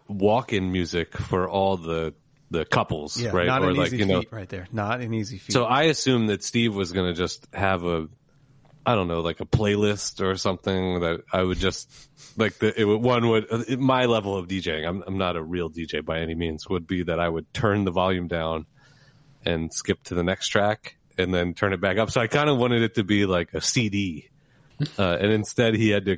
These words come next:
Speaker 1: crash course train me in Serato the morning of it. And we got really fucking drunk at the rehearsal dinner slash, like, after party the night before.
Speaker 2: Yeah.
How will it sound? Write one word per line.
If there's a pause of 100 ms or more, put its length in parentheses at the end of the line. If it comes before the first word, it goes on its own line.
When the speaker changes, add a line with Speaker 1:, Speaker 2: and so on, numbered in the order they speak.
(120)
Speaker 1:
crash
course
train
me
in
Serato
the
morning
of
it. (520)
And (120)
we
got
really
fucking
drunk
at
the
rehearsal
dinner
slash,
like,
after
party
the
night
before.
Speaker 2:
Yeah.